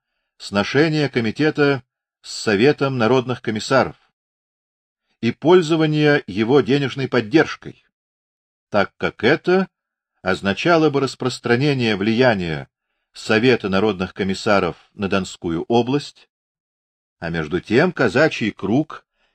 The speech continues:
и съезд неказачьего населения всей области признали власть Советов неприемлемой, так же, как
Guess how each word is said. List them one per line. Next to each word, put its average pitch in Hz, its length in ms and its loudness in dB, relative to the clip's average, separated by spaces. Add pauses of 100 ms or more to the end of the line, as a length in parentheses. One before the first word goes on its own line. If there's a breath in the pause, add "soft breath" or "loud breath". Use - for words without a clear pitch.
и 104 100 -6
съезд 143 540 -2
неказачьего 117 800 0
населения 110 840 -2
всей 160 300 -2
области 165 680 0 (640)
признали 143 840 2
власть 107 540 2
Советов 127 600 0
неприемлемой, 139 960 0 (680)
так 143 280 2
же, 156 140 -4
как 156 400 2